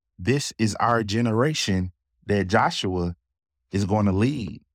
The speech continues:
And so you'll hear the leadership being transferred to Joshua in chapter twenty-seven. But let's take a look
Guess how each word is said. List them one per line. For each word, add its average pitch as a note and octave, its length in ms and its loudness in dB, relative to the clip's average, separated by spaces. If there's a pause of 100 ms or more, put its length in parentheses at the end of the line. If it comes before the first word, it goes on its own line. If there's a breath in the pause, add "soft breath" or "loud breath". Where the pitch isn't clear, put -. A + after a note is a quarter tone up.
(100)
And F#2+ 160 -2
so G2+ 240 2
you'll A2+ 200 4
hear B2+ 180 2
the G2+ 140 2
leadership B2 520 2
being G#2 240 2
transferred G2+ 580 0
to F#2 80 -2
Joshua G2+ 500 0
in F#2 80 -2
chapter G2+ 340 -2
twenty-seven. G2+ 800 -2 (760)
But F#2 200 2
let's B2+ 160 2
take - 240 -2
a A#2 40 2
look A#2 280 0